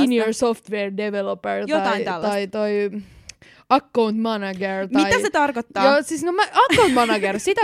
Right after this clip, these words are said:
Speaker 1: <laughs> meilläkin on duunissa account managereita, mut mä en ihan tiedä, mitä ne tekee työkseen. Et niinku sillä, et siis ne on aina jotain tyyppejä. Et niinku, <laughs> kyllä ne jotain järkevää tekee vissiin, mut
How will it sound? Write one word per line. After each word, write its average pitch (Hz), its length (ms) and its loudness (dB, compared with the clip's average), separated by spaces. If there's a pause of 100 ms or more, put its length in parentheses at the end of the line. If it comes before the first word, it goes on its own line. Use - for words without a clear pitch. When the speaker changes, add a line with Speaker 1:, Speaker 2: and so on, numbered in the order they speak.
Speaker 1:
<laughs> 320 40 -6
meilläkin 339 440 -4
on 202 60 -4
duunissa 202 380 0
account 190 340 -6
managereita, 190 640 -6
mut 202 160 -8
mä 208 120 -6
en 202 80 -8
ihan 190 200 -10
tiedä, 175 220 -6
mitä 170 200 -12
ne 190 100 -10
tekee 214 260 -10
työkseen. 226 420 -8
Et 226 100 -2
niinku 277 240 -4
sillä, 349 260 0 (500)
et 254 220 -2
siis 247 260 -4 (140)
ne 320 140 2
on 254 140 0
aina 370 200 -2
jotain 202 420 -2
tyyppejä. 196 840 -4
Et 226 80 -6
niinku, 311 400 0 (180)
<laughs> 453 220 -6
kyllä 359 140 -2
ne 508 160 2
jotain 226 300 -2
järkevää 190 500 -4
tekee 202 360 -8
vissiin, 233 400 -6
mut 233 120 -10